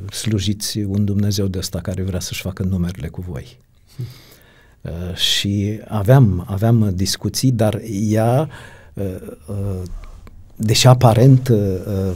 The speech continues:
Speaker 1: se ținea de convingerile ei, totuși avea un respect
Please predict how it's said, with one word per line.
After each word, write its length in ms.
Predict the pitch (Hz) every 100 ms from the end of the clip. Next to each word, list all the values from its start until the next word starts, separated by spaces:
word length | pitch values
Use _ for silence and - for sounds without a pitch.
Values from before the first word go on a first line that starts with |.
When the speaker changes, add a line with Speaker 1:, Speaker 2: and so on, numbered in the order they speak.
| 90
Speaker 1:
se 200 | - -
ținea 480 | 98 - 82 90 147
de 160 | 127 98
convingerile 680 | - 95 95 110 101 92 85
ei, 200 | 87 127
totuși 400 | 123 - 120 104 -
avea 220 | 110 110
un 220 | 110 104 98
respect 420 | 92 - - -